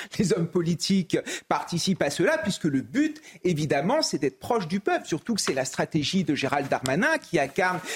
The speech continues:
si vous voulez, cette droite populaire qui prend la suite d'un Nicolas Sarkozy qui avait réussi en deux mille sept à séduire une partie des ouvriers avec son travailler plus pour gagner plus. Donc là, forcément, euh,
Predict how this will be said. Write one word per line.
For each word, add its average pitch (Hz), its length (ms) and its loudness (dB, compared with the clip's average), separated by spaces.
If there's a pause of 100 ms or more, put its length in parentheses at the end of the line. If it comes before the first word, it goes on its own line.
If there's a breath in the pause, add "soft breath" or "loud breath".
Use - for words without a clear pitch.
si - 180 -4
vous 160 140 0
voulez, 180 320 2
cette 143 240 0
droite - 460 -2
populaire 262 680 0
qui - 140 -10
prend 170 220 0
la 165 120 2
suite 180 320 -2
d'un 143 140 0
Nicolas 170 400 0
Sarkozy 170 600 0 (320 loud breath)
qui 202 160 0
avait 175 220 2
réussi 208 580 2
en 160 100 0
deux 180 160 -2
mille 175 160 2
sept 196 320 0
à 131 80 0
séduire 165 400 0 (260 loud breath)
une 196 180 4
partie 196 420 -2
des 160 240 0
ouvriers 165 420 2
avec 143 220 0
son - 180 -6
travailler 165 480 0
plus 180 360 -2 (260 loud breath)
pour 196 180 2
gagner 160 300 0
plus. 294 400 0
Donc 143 180 -4
là, 196 200 2 (220 loud breath)
forcément, 151 580 0
euh, 135 180 2